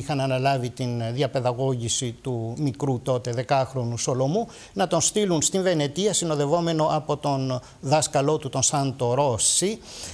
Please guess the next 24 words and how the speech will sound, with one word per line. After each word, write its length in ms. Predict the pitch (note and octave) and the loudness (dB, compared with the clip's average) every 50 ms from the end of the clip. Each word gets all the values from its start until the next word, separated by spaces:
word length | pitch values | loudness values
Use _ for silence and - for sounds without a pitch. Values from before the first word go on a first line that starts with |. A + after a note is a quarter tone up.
| - - - - - - - | -12 -14 -16 -16 -18 -2 2
Ε, 440 | E3+ E3 E3 E3 E3 E3 D#3+ D#3+ D#3+ E3+ | 4 6 6 6 6 6 6 4 4 4
αρχικά, 400 | F3+ D3+ - F3 D3+ - F#3+ F#3 | 2 0 0 0 2 4 4 4
λοιπόν, 240 | F3+ D3+ - E3+ D3+ | 4 2 2 0 2
στη 140 | - - D3+ | 2 2 2
Βενετία 480 | D3 D3 C#3+ C#3+ C#3 C#3+ B3 C4 B3 | 2 2 2 2 0 0 2 2 2
και 180 | A#3+ - A3 G3 | 2 2 2 2
αμέσως 340 | F3+ F3+ F#3+ A3+ G3+ - F3 | 4 4 2 2 2 2 0
μετά 260 | E3 D#3+ D3+ G3+ G#3 | 0 2 2 2 2
πηγαίνει 280 | F#3+ E3+ E3+ G3 G#3 | 2 2 0 2 2
στην 220 | G3 - - E3 D3 | 2 0 0 2 4
Κρεμόνα, 680 | D#3+ D#3+ D#3 D#3 E3+ F3+ F3 D3+ C3+ B2+ C#3 F3+ A3+ A3+ - | 4 4 4 4 4 4 4 4 4 4 2 2 0 0 0
όπου, 540 | F#3 F3+ F#3+ F#3 F#3 - G#3 G#3 G3+ - - | 2 2 2 0 0 2 2 2 2 2 2
ε, 60 | E3 E3 D#3 D#3 D#3 D3+ D3+ D3+ D3 D3 D3 - - | 2 4 4 4 4 4 4 4 4 4 2 2 0
μαθητεύει 640 | E3+ E3 D#3 - D3+ A#2 - F3+ F#3+ G3+ G3 G3+ | 0 0 0 0 -2 0 0 2 2 2 2 2
στο 300 | - - - - E3 D3 | 0 0 0 0 0 0
Λύκειο, 560 | C3+ C3+ E3 F#3 F3 F3 G3 F#3+ F#3+ F#3+ F3+ - - - - - - - | 2 2 0 0 -2 -2 0 0 0 0 -2 -6 -10 -18 -20 -20 -12 -4
από 280 | - D#3 D3+ D3+ E3 E3 | 0 0 2 2 2 0
το 100 | E3 D#3 | 2 0
οποίο 340 | C#3 B2+ - F3+ E3+ D#3 | 0 0 2 2 2 2
παίρνει 360 | C#3 D#3 D#3+ D#3+ D#3 C#3 D3 C#3 | 2 2 2 2 2 2 0 0
και 120 | - C#3 | -2 -2
το 160 | A#2 - B2+ | 0 0 -2
πτυχίο 600 | A#2 - - - A#2+ - - F#3 F3+ F3+ G3 A3 | -2 -2 -4 -4 -4 -2 0 2 2 4 4 2
του, 220 | G#3+ - B3+ B3+ | 0 0 -2 -4